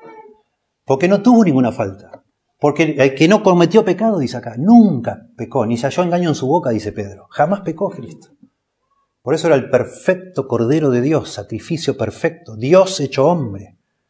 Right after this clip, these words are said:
El, el, el, el intermediario perfecto entre nosotros y Dios. No un corderito, sino alguien como nosotros, un ser humano, pero no como cualquier ser humano, Dios hecho hombre, que pudiera él,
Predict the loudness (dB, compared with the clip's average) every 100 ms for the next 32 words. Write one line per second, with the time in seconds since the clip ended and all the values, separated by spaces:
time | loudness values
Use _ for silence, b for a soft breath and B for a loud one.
0 | _ _ _ -4 -4 -2 -2 -2 -2 -4
1 | -4 -6 -6 -6 -6 -6 0 2 2 4
2 | 4 4 2 0 -2 -4 -4 -2 -2 -2
3 | -4 -4 -4 -4 -4 -4 -4 -8 -18 _
4 | _ _ _ -2 2 2 4 6 6 4
5 | 0 -4 -6 _ _ 0 2 2 2 0
6 | 0 0 0 -2 -2 -6 -4 -2 0 2
7 | 0 -4 b b b -2 0 2 2 4
8 | 4 2 2 0 0 2 0 -2 -4 0
9 | 0 0 -8 -12 _ _ _ _ -12 -6
10 | -6 -6 -8 -10 -6 -2 0 4 4 4
11 | 0 -6